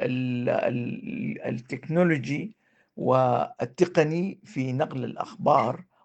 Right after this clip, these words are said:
والمعلومات. هذا التطور الآن أخذ أشكال بعيدة إلى درجة أنه تجاوز حتى مسألة المواقع الإلكترونية، وأصبح يشمل، آه، وسائل أخرى.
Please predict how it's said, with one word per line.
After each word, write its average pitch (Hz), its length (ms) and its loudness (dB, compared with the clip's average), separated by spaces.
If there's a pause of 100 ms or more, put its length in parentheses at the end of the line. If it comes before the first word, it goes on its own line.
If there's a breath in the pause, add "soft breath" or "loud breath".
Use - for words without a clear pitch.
والمعلومات. 113 720 0 (600)
هذا 165 180 6
التطور 175 640 2
الآن 180 480 2 (420 soft breath)
أخذ - 580 2
أشكال 165 420 2
بعيدة 160 640 -2
إلى 131 120 2
درجة 139 280 -8 (100)
أنه 170 140 -2
تجاوز 160 520 4
حتى - 480 0 (440 soft breath)
مسألة 127 460 -2
المواقع 135 580 4
الإلكترونية، 135 1000 -4 (140)
وأصبح 143 880 0
يشمل، 170 540 -2 (300 loud breath)
آه، 139 520 2 (200 soft breath)
وسائل 151 640 2
أخرى. - 260 -8